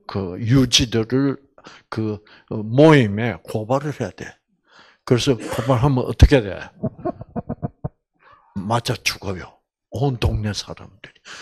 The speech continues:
그만큼 이런 짓을 하면 안 되도록 돼 있어. 절대로. 그리고 그 유대인 율법에도, 음,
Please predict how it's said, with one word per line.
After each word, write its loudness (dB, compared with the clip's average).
그만큼 4
이런 8
짓을 0
하면 -4
안 6
되도록 8
돼 2
있어. -6
절대로. 2
그리고 2
그 -2
유대인 2
율법에도, -2
음, -8